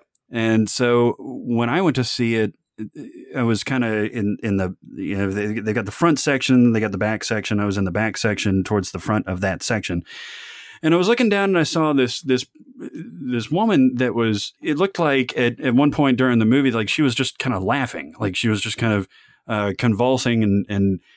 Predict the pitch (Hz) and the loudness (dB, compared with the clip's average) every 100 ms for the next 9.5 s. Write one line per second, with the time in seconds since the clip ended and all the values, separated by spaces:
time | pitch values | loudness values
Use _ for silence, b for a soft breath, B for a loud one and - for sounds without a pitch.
0 | b - 156 180 160 151 139 101 139 120 | b -8 0 2 4 4 4 2 2 2
1 | 98 135 85 - - 110 113 117 117 104 | 2 0 -2 -6 -2 0 2 2 0 0
2 | - 107 - 101 95 - 98 95 101 98 | -2 -4 -2 -2 -2 -4 -2 0 0 0
3 | 107 104 104 104 113 110 101 101 104 101 | 0 0 0 0 0 0 0 0 0 -2
4 | 98 - 101 - 98 B B B B B | -4 -4 -6 -4 -8 B B B B B
5 | B 117 117 117 117 120 135 131 147 160 | B -4 -2 0 0 0 -2 0 0 0
6 | 127 196 151 - 165 165 82 _ - 110 | 0 0 0 -2 -6 -6 -8 _ -6 -2
7 | 92 92 175 85 90 95 - - - 156 | 0 0 -2 -4 -6 -8 -12 -18 -14 -10
8 | 127 139 - 131 123 b b b b b | -8 -10 -12 -18 -18 b b b b b
9 | 135 135 135 135 | -2 0 2 2